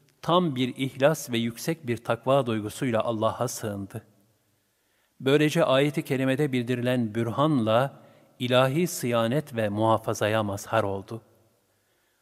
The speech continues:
Bu yüzden insanoğlunu günahlara sürükleyen bütün dünyevi cazibelerin, "Hey telek!" yani "Gelsene bana!" diyen davetlerine mukavemet gösterebilmenin yegane yolu,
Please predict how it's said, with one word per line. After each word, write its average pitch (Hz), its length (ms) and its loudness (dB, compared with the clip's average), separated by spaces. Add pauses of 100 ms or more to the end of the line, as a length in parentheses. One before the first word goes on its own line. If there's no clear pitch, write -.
(140)
Bu 147 140 4
yüzden 139 420 4
insanoğlunu 131 840 2 (440)
günahlara 131 540 2
sürükleyen 123 600 -2
bütün 160 280 -2
dünyevi 117 440 0
cazibelerin, 110 920 0 (840)
"Hey 185 320 4
telek!" 120 800 -2 (580)
yani 139 520 2 (480)
"Gelsene 160 680 2
bana!" 117 380 2 (600)
diyen 131 480 4
davetlerine 117 680 2
mukavemet 113 760 0
gösterebilmenin 110 920 0
yegane 104 500 0
yolu, 104 680 2